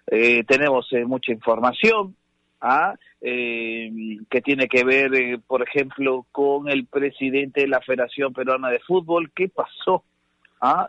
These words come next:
con Agustín Lozano y esta nueva revelación que ha hecho un programa periodístico con respecto a, a, a la persona que firma la, la,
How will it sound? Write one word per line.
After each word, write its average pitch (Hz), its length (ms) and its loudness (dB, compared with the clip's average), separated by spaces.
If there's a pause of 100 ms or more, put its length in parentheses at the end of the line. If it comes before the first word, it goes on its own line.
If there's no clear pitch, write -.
con 127 220 -4
Agustín 123 400 -6
Lozano 139 600 2
y 120 120 -2
esta 139 260 -2
nueva 156 600 0 (380)
revelación 131 920 2
que 127 100 2
ha 131 40 4
hecho 135 260 0
un 127 80 -4
programa 127 340 2
periodístico 135 680 -2
con 127 160 0
respecto 143 600 -2 (420)
a, 127 300 4
a, 123 280 0
a 123 180 0
la 123 180 0
persona 123 680 -2
que 117 140 -10
firma 143 420 -4
la, 120 320 2
la, 113 340 -2